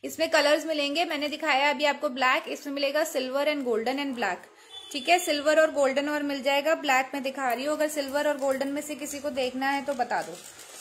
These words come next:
ठीक है। Price is only दो सौ अस्सी, दो सौ अस्सी, टू हंड्रेड एंड एटी रुपीज only। Silver color, golden color and black color available, silver color, golden color and black color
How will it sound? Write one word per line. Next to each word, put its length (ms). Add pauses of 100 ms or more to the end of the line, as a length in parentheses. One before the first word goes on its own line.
(120)
ठीक 160
है। 160
Price 360
is 220
only 300
दो 140
सौ 140
अस्सी, 380 (580)
दो 160
सौ 200
अस्सी, 420 (1200)
टू 200
हंड्रेड 360
एंड 160
एटी 300
रुपीज 480 (120)
only। 420 (1700)
Silver 460
color, 320
golden 380
color 300
and 240
black 300
color 240
available, 580
silver 300
color, 280
golden 380
color 300
and 120
black 280
color 200